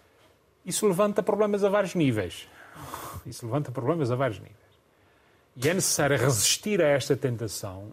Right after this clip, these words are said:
de, até mesmo por critérios de eficácia, ah, ou de eficiência, ah, no fundo garantir que, bom, os Estados-membros tratam de tudo, os países tratam de tudo.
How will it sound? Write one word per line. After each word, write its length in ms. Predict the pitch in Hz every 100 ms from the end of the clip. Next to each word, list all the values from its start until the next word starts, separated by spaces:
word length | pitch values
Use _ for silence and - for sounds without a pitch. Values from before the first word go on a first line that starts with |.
| -
de, 320 | 117 120 135
até 280 | 127 127 151
mesmo 280 | 156 180 147
por 200 | - 165
critérios 460 | - 127 123 104
de 80 | 98
eficácia, 720 | 127 113 - 92 - - 139 - _ _ _ _ _ _ _ _ _ _ _ _ _ _ -
ah, 960 | 131 131 127 123 120 117 113 113 113 101
ou 120 | 95
de 80 | 98
eficiência, 800 | - - 101 104 - 139 165 226 _
ah, 600 | 151 156 151 156 156 160
no 120 | 165 160
fundo 400 | - 185 196 185
garantir 580 | 185 190 190 202 202
que, 340 | 180 - 202 202
bom, 240 | 185 160
os 100 | 147
Estados-membros 460 | - 208 143 147 131
tratam 300 | 139 123 110
de 60 |
tudo, 300 | 98 160 170
os 80 | 139
países 240 | - 131 -
tratam 280 | 120 110
de 40 | 104
tudo. 220 | - 117